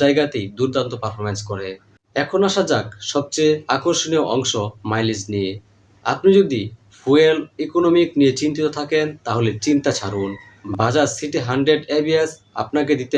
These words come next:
পারে প্রায় সত্তর থেকে পঁচাত্তর কিলোমিটার মাইলেজ। রাইডিং কন্ডিশন অনুযায়ী যদিও এটা হয়ে থাকে, এটা এমন এক বাইক যা আপনার টাকা সেভ করতে বাধ্য করবে প্রতিদিন। বাইকের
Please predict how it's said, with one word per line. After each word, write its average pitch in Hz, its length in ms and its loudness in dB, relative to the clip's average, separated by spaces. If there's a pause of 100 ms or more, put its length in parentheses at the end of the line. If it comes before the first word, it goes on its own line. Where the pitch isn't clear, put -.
পারে 131 180 2 (220)
প্রায় 110 240 0
সত্তর 123 320 -4
থেকে 131 140 -2 (180)
পঁচাত্তর 156 480 -2
কিলোমিটার 147 500 2
মাইলেজ। 95 360 -2 (540)
রাইডিং 123 360 0 (100)
কন্ডিশন 160 340 0 (100)
অনুযায়ী 151 280 6
যদিও 127 280 4
এটা 123 180 0
হয়ে 104 220 0
থাকে, 95 260 -8 (480)
এটা 143 200 0 (100)
এমন 175 180 6
এক 180 160 2 (220)
বাইক 113 220 0 (360)
যা 104 100 2 (240)
আপনার 147 360 0 (280)
টাকা 120 240 -4 (120)
সেভ 120 140 -4 (100)
করতে 123 260 -4 (360)
বাধ্য 107 200 -2 (120)
করবে 107 240 -2 (160)
প্রতিদিন। 98 460 -2 (640)
বাইকের 131 440 0